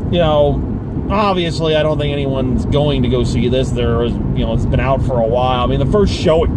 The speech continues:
of this was at one fifteen on a Sunday, as opposed to noon when the theater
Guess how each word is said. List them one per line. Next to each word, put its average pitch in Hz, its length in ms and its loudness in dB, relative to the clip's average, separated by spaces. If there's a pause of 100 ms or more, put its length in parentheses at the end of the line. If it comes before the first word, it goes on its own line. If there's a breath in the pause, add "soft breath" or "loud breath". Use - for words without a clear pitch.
(360)
of 190 160 2
this - 360 2 (920)
was 151 160 2
at 160 100 0
one 156 420 2
fifteen 160 960 0 (760 loud breath)
on 131 120 0
a 131 40 0
Sunday, 131 280 0
as 120 60 0
opposed 139 360 2
to 120 40 0
noon 143 400 2
when 127 100 0
the - 60 0
theater 208 260 -2